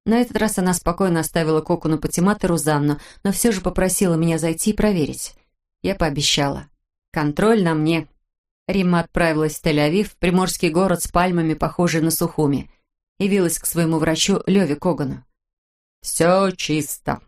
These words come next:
сообщил Лева. «Пока, во всяком случае». «Пока?» переспросила Римма. «Окончательно я вас вылечить не могу, но продлить жизнь могу»,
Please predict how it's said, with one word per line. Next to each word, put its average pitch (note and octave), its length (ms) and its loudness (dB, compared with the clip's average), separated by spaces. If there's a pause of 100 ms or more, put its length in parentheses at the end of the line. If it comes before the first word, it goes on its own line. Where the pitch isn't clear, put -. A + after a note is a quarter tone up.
(160)
сообщил D#3+ 460 0
Лева. C#3+ 360 -2 (240)
«Пока, D3 420 0
во C#3 100 -2
всяком - 380 -6
случае». - 560 -6 (540)
«Пока?» E3+ 640 -2 (240)
переспросила F3 720 0
Римма. C#3+ 380 -2 (580)
«Окончательно D#3+ 880 0
я D3+ 120 2
вас D3 240 -2
вылечить D3+ 420 -2
не D3 80 2
могу, C#3+ 320 0
но F3 140 2
продлить D3 460 -2
жизнь E3 280 0
могу», C#3 380 -2